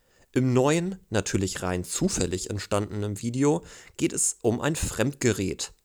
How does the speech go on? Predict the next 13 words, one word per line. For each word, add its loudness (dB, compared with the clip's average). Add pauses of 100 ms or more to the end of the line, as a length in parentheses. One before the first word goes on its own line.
(100)
wie -4
es -4
die -4
Appleisten -2
nennen, -2 (460)
welches 0
nur 4
zum -2
Zwecke 2
dieses -2
Videos 2
angeschafft -4
wurde. -2